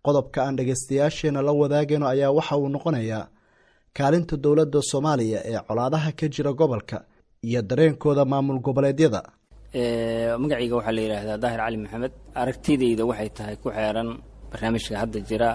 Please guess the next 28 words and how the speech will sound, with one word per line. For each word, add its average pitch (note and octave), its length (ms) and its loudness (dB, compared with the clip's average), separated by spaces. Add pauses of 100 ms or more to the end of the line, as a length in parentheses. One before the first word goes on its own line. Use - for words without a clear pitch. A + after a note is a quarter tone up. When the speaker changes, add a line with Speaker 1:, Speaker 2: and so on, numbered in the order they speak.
(160)
Speaker 2:
iyo G#2+ 280 -2 (360)
aragtida G#2+ 400 -4
dadka G#2+ 220 -8
hadda. A2+ 260 -4 (560)
Guddiga C#3+ 400 2
ay A#2 120 2
soo B2+ 220 0
dirayso A#2 400 -2
dowladda A2+ 460 -4 (960)
iyo A2 360 -2 (440)
dagaaladan A#2 560 -2
ka B2 80 -10
socda A2 560 -2
agagaarkeenna, A#2 720 -2 (680)
anugu A#2+ 240 0
waa A#2 100 4
taageersanahay A2+ 720 -4 (260)
inay A2 480 -8
guddi A#2 340 -6 (500)
heer B2 180 -2
wasiira B2 520 -2 (520)
ay A2+ 100 -6
dowladdu A#2+ 360 -2
soo B2 200 0
dirto B2 340 -6 (480)
oo G#2 100 -6
halkan B2 300 -2
yimaado, A#2+ 460 0